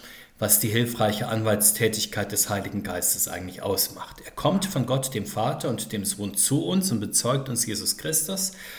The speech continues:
Zunächst vergewissert er uns der Wahrheit von Jesus Christus.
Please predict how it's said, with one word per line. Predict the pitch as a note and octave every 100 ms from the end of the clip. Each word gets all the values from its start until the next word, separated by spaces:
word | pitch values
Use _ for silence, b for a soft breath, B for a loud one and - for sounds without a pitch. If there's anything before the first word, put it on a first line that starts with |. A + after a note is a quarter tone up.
| B B
Zunächst | - A2 A2 - -
vergewissert | - G2+ F#2+ G#2 - G2
er | G#2 F#2+ F#2+
uns | F2+ - - - b b -
der | F2+
Wahrheit | - E2 E2+ E2
von | - F2
Jesus | E2+ E2 E2 -
Christus. | - C#3+ - - - -